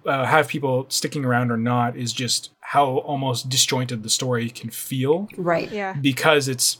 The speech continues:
Speaker 1: uh, I, I'm recognizing now, uh, just, like, how <laughs> hard it can be to find, like, where's the effing trigger to get the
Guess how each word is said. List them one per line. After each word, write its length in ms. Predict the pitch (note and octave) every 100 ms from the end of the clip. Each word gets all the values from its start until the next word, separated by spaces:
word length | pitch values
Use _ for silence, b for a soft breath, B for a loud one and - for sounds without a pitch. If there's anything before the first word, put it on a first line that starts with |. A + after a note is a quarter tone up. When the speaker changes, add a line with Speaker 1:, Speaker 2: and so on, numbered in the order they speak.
| _
Speaker 1:
uh, 40 |
I, 480 | B2 B2 B2 C#3 D#3
I'm 140 | D#3 F3
recognizing 480 | G3+ F#3+ D#3+ C#3
now, 420 | C#3+ D3 C3+ C3+ C3 _ _ _
uh, 280 | A#2+ A#2+ A#2
just, 260 | A#2+ B2
like, 300 | C3 C#3 C#3
how 440 | D3 - C3+ C3+ -
<laughs> 20 |
hard 380 | - - F3+ D#3
it 60 | D#3+
can 120 | C#3+
be 160 | C3+ C#3
to 140 | C#3
find, 320 | C3 B2+ B2+ B2+
like, 280 | B2 B2 b b -
where's 200 | D#3 E3
the 120 | G#3+
effing 340 | F3+ F3+ E3+
trigger 420 | C3+ G3 F3+ D3+
to 180 | C#3 -
get 200 | D#3 D#3+
the 320 | D#3+ D3+ C#3+